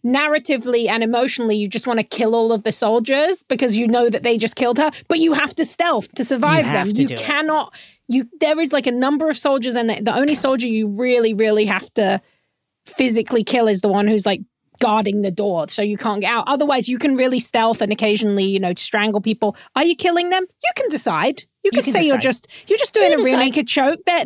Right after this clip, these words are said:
Speaker 1: they're just
Speaker 2: Yeah.
Speaker 1: gonna wake
Speaker 2: <laughs>
Speaker 1: up, but probably killing them. But, like, it's really interesting 'cause they set you up again to be in this emotional, angry state that Joel would be in, which is like,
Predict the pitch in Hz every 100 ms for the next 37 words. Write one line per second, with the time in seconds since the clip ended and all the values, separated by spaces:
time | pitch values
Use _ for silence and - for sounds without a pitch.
0 | 254 349 370 359 330 269 294 226 233 -
1 | - - 370 440 466 392 277 285 220 190
2 | 233 - - - - - 339 339 311 -
3 | - _ _ _ _ _ - 330 302 349
4 | 339 277 311 302 285 254 240 247 240 226
5 | - 277 262 262 262 233 254 233 185 220
6 | 220 214 220 220 233 226 233 220 - 214
7 | 233 220 226 - 240 240 - 202 - 240
8 | 220 208 196 220 226 214 - - 202 196
9 | -